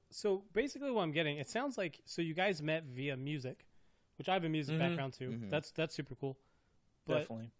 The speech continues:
Speaker 1: but it sounds like you hopped into Wolf's car, and he just, you just took him somewhere.
Speaker 3: Yeah.
Speaker 1: And you guys didn't even know each
Speaker 2: <laughs>
Speaker 1: other. <laughs> Like, it sounds
Speaker 2: I
Speaker 1: like you
Speaker 2: feel
Speaker 1: got
Speaker 2: like
Speaker 1: kidnapped. <laughs> That's what it sounds like.
Speaker 3: Yeah, dude, a little
Speaker 1: You
Speaker 3: bit.
Speaker 1: have,
Speaker 2: I
Speaker 1: like,
Speaker 2: feel
Speaker 1: what's
Speaker 2: like
Speaker 1: that,
Speaker 2: I just
Speaker 1: Stockholm
Speaker 2: can't
Speaker 1: syndrome?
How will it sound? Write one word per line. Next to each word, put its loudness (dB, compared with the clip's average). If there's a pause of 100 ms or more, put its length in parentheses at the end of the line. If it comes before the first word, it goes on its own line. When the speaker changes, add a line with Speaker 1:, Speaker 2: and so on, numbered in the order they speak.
(540)
Speaker 1:
but 0
it 0
sounds 0
like -2
you -2
hopped -4
into -2
Wolf's -2
car, 0 (1080)
and -2
he 0
just, -4
you 0
just -4
took 0
him -4
somewhere. -2 (580)
Speaker 3:
Yeah. 6 (240)
Speaker 1:
And 4
you 2
guys 4
didn't 10
even 6
know 10
each 8
Speaker 2:
<laughs> 10
Speaker 1:
other. 6 (160)
<laughs> -20
Like, 6
it 0
sounds 6
Speaker 2:
I 12
Speaker 1:
like 4
you 6
Speaker 2:
feel 12
Speaker 1:
got 12
Speaker 2:
like 12
Speaker 1:
kidnapped. 8 (260)
<laughs> -8 (180)
That's 8
what 6
it -8
sounds 0
like. 4
Speaker 3:
Yeah, 10
dude, 4
a 0
little 4
Speaker 1:
You 10
Speaker 3:
bit. 8
Speaker 1:
have, 10
Speaker 2:
I 12
Speaker 1:
like, 6
Speaker 2:
feel 8
Speaker 1:
what's 12
Speaker 2:
like 8
Speaker 1:
that, 10
Speaker 2:
I 12
just 2
Speaker 1:
Stockholm 6
Speaker 2:
can't 8
Speaker 1:
syndrome? -4